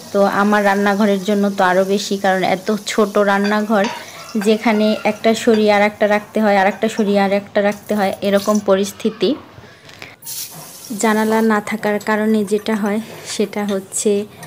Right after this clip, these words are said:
এই যে রান্না করতে গেলে তেল টেল একদম সারা ঘরে মেখে যায়, আর যদি জানালা থাকে তখন কিন্তু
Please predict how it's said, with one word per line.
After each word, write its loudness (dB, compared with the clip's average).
এই 2
যে -2
রান্না 0
করতে -2
গেলে 2
তেল 2
টেল 2
একদম 0
সারা 0
ঘরে -2
মেখে 0
যায়, -2
আর -2
যদি -4
জানালা 0
থাকে -4
তখন -2
কিন্তু -6